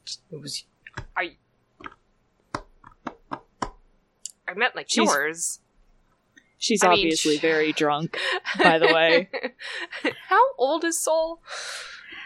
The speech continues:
Speaker 2: Uh, I always think that she's in, like, her mid-thirties, maybe,
Speaker 1: Okay.
Speaker 2: maybe pushing forty. Like,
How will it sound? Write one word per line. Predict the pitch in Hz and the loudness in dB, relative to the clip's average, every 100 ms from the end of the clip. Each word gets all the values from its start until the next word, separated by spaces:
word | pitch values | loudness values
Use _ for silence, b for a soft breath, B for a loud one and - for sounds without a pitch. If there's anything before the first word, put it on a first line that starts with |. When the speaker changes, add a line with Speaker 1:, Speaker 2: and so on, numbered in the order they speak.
| B B _ _ _ | B B _ _ _
Speaker 2:
Uh, | 240 240 233 226 214 - - | -2 0 0 0 -4 -4 4
I | 240 | 6
always | 330 392 - | 8 8 6
think | 269 277 - | 0 2 6
that | 214 - | 6 6
she's | - 233 208 | 0 0 2
in, | 214 | 0
like, | 202 196 185 - _ _ | 2 2 0 -2 _ _
her | 208 208 | 0 0
mid-thirties, | 185 190 175 - 180 175 180 180 175 | 4 2 0 2 4 4 0 0 0
maybe, | 185 175 170 175 208 | 0 2 2 4 2
Speaker 1:
Okay. | 170 170 | 0 0
Speaker 2:
maybe | 185 175 180 | -2 -2 0
pushing | 190 170 170 165 | 2 2 0 0
forty. | 180 170 165 165 170 | 2 2 2 0 0
Like, | 170 175 - | 0 0 -4